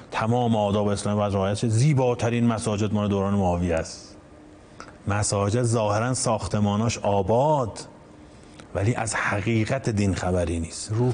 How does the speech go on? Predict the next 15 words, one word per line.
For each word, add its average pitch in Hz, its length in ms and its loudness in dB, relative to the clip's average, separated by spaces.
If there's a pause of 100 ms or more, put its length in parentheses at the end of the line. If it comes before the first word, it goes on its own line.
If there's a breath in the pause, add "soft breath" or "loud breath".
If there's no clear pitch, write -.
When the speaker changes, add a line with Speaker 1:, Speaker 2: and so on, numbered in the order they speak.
(140)
Speaker 2:
نداره. 98 260 -2
Speaker 1:
روح 101 280 0
نداره. 85 280 -4
امام 156 220 0
حسن 143 260 -2
صلوات 123 380 0
الله 107 120 -2
تو 110 140 -2
این 107 120 2
شرایط 104 640 0 (540 loud breath)
شروع 143 460 0
می‌کنن 175 560 2
به 180 100 4
معرفی 120 800 0
خودشون. 98 580 -2